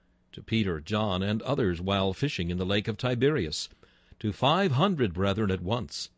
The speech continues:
to James, the Lord's brother, to the eleven disciples in Galilee, to all the apostles and disciples at Olivet before his ascension, and lastly to the apostle Paul on the road to Damascus.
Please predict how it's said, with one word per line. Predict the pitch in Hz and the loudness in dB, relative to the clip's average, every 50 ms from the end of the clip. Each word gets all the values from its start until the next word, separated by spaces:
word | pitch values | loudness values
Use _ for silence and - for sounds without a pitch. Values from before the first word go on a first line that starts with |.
| _ _ _ _ _ _ _ _ | _ _ _ _ _ _ _ _
to | - 123 | -6 -4
James, | 113 117 120 123 120 104 85 82 80 85 | 0 2 2 2 2 2 0 -2 -4 -4
the | 92 | -4
Lord's | 80 87 92 101 107 98 87 | -2 -2 0 -2 -2 -4 -2
brother, | 82 98 98 90 85 87 95 - _ - _ _ _ _ _ _ - - | -2 -2 -2 -2 -4 -6 -10 -14 _ -20 _ _ _ _ _ _ -12 -4
to | - 113 | -2 0
the | 113 123 | 2 4
eleven | 139 139 156 160 170 156 143 131 | 4 4 4 4 4 2 2 2
disciples | 135 - - 135 123 123 120 120 104 104 | 2 2 2 2 2 2 2 0 0 0
in | 117 123 117 | 0 0 2
Galilee, | 104 95 92 87 85 82 85 82 80 82 85 - _ _ _ _ _ _ _ _ _ | 2 2 2 2 0 -2 -2 -2 -4 -4 -6 -8 _ _ _ _ _ _ _ _ _
to | - 92 82 | -8 -4 0
all | 92 113 135 143 135 104 87 82 80 | 2 4 4 4 4 4 4 2 0
the | 78 87 | -2 -2
apostles | 90 87 - 113 117 120 117 - 107 95 87 | -4 -2 -2 -2 0 0 0 -2 -4 -4 -2
and | 98 95 | -2 -2
disciples | 92 95 - - 104 98 101 87 - 110 110 - | -2 -4 -4 -2 -2 0 0 0 -2 -4 -4 -2
at | - 117 117 - - | -4 -4 -4 -4 0
Olivet | 123 113 131 147 120 87 85 - - - | 0 0 0 0 -2 -4 -4 -6 -8 -8
before | - 95 - - 107 98 | -10 -8 -6 -2 -2 0
his | 92 113 101 107 | 0 0 0 0
ascension, | 110 - - 127 127 120 - - 92 98 98 - - - _ _ _ _ _ _ _ _ _ _ _ - | -2 0 0 0 0 0 -2 0 -2 -2 -2 -4 -10 -20 _ _ _ _ _ _ _ _ _ _ _ -12
and | 76 76 80 90 | -10 -8 -4 0
lastly | 101 110 113 113 - - 120 110 113 120 110 | 0 2 2 2 0 0 0 0 0 0 0
to | - 107 | -2 -4
the | 107 110 | -2 -2
apostle | 113 - - 120 117 120 - 135 120 | -2 -2 0 0 0 0 0 -4 -4
Paul | - - 117 107 101 95 92 90 | -4 -2 0 2 2 2 2 2
on | 92 92 | 0 0
the | 92 | 0
road | 87 95 101 101 98 - | 0 0 0 0 -2 -2
to | - 87 | -4 -4
Damascus. | 98 95 92 87 85 - - - - - - - - | -4 -2 -2 -2 -4 -6 -8 -12 -12 -12 -12 -14 -16